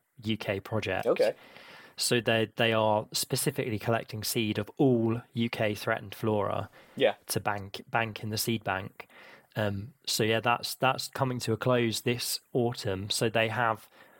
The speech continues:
Speaker 1: successfully collected most of the U K threatened flora, um, and not just kind of one collection of each species, but from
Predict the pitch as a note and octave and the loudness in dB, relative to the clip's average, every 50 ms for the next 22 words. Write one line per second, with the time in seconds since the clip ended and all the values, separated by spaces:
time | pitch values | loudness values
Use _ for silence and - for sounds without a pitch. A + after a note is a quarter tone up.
0 | _ _ - - - - - - C3 A2+ - - - B2 A2 A2 A2 A2 A2 A2 | _ _ -8 -6 -4 -2 0 0 0 0 -2 -4 -4 0 2 2 2 2 2 0
1 | - - - - - _ _ - - A#2 A2+ G#2+ - - - A2 G#2+ G#2 - - | -4 -10 -18 -20 -20 _ _ -4 -2 0 0 0 -2 -6 -4 -2 -2 -2 -2 -4
2 | - - _ _ _ _ _ _ _ _ - - A2 A2+ A2 A2 A2 G2+ G2+ - | -8 -10 _ _ _ _ _ _ _ _ -4 -2 0 2 2 2 2 0 -2 -4
3 | - - - - G#2 G2 - - G#2+ G2+ G#2+ A2 G2+ - A2 G#2+ G2 - - A2 | -4 -4 -2 -2 -4 -4 -4 -6 -4 -2 -2 -2 -2 -2 -4 -4 -4 -2 -2 -2
4 | - - G2+ G#2 G#2 - - - _ _ _ _ _ _ _ - - - B2 A#2 | -2 -4 -8 -10 -12 -14 -16 -18 _ _ _ _ _ _ _ -14 -4 0 4 4
5 | A2+ G#2+ F#2+ F#2+ G2 G2 A2+ - - _ _ _ _ - - - - - _ _ | 4 4 4 2 0 -2 -2 -6 -10 _ _ _ _ -20 -20 -20 -20 -20 _ _
6 | _ _ - A2 G#2+ G#2 G#2 - - _ _ _ - B2 A2+ A#2 G#2+ - - C3+ | _ _ 0 0 0 0 -2 -6 -8 _ _ _ -4 -2 -2 -2 -4 -2 0 2
7 | C#3 D3+ - B2+ - C#3 B2+ B2+ - - - - - A#2+ A2+ G2+ G#2 G#2+ A2+ A#2 | 4 4 2 2 2 2 2 2 0 -4 -4 -2 -2 -2 -2 -2 -2 0 2 2
8 | A#2+ A#2+ A#2 - - A#2 A2+ - - - - A#2 G#2+ - B2 C3+ - - - - | 2 2 -2 -2 0 0 0 0 -2 -2 -2 -2 0 0 -2 -4 -2 -4 -2 -2
9 | - C#3 C#3+ - - D3 C#3 C3+ - - A2 G#2+ - - - - - - _ _ | -2 -2 0 0 0 0 -2 -2 -2 0 -2 -2 -2 -6 -14 -20 -20 -20 _ _
10 | - - - - A#2 A2 A2 G#2+ A2+ - | -16 -8 -2 0 0 0 0 -2 -4 -8